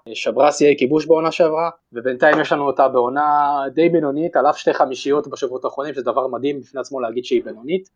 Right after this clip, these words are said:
אבל היא במרחק של תשע עד שתים עשרה נקודות מהפסגה, בעונה שבה חשבנו שאולי היא תעשה את הקפיצת מדרגה ותוכל באמת להתחרות על האליפות. אה, היא רק חמישית ב-, בדירוג ה-X G בליגה, אחרי שהיא הייתה שנתיים ברצף מובילה,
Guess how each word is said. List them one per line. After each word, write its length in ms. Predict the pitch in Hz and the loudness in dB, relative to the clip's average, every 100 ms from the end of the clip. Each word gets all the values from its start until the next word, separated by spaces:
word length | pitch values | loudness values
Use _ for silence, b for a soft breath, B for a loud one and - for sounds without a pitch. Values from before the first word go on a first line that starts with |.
| _ _ _ _ _ - | _ _ _ _ _ -6
אבל 160 | 110 | 0
היא 80 | 120 | 2
במרחק 300 | 120 123 147 | 2 0 -2
של 120 | - 127 | -2 0
תשע 220 | 151 139 | 2 2
עד 60 | 135 | 0
שתים 180 | - 139 | 0 -2
עשרה 180 | - | -2
נקודות 300 | 123 127 131 | -4 -2 -4
מהפסגה, 460 | 131 117 120 123 156 | -2 -6 -6 0 0
בעונה 360 | 135 123 127 131 | 2 0 0 -2
שבה 260 | 127 123 | -2 -4
חשבנו 340 | 120 127 135 131 | -4 -4 -6 -6
שאולי 500 | 123 123 139 143 135 | -8 0 4 4 4
היא 200 | 131 120 | -2 -6
תעשה 200 | 127 127 | -8 -8
את 60 | 127 | -10
הקפיצת 340 | 131 123 131 | -12 -8 -8
מדרגה 320 | 127 123 123 | -8 -6 -2
ותוכל 280 | 127 123 - 123 | -2 -4 -6 -8
באמת 200 | 120 123 | -8 -12
להתחרות 380 | 117 - 117 120 | -12 -14 -20 -14
על 80 | 120 | -10
האליפות. 400 | 113 110 - 202 - 120 | -10 -4 0 0 -2 0
אה, 280 | 120 120 123 | 4 6 6
היא 140 | 135 | 6
רק 140 | 139 165 | 4 4
חמישית 500 | 170 139 - 165 160 | 2 0 0 0 0
ב-, 420 | 143 135 127 123 | 0 0 0 -2
בדירוג 380 | 123 127 135 147 | -2 0 0 2
ה-X 140 | 131 135 | 0 0
G 280 | 131 165 | -2 2
בליגה, 300 | 175 175 175 | 4 4 4
אחרי 160 | 151 139 | 2 -2
שהיא 120 | 139 | -6
הייתה 160 | 131 135 | -4 -6
שנתיים 380 | - 123 135 127 | -6 -6 -6 -6
ברצף 400 | 123 127 123 - | -8 -8 -12 -20
מובילה, 400 | 110 120 139 | -18 -10 -8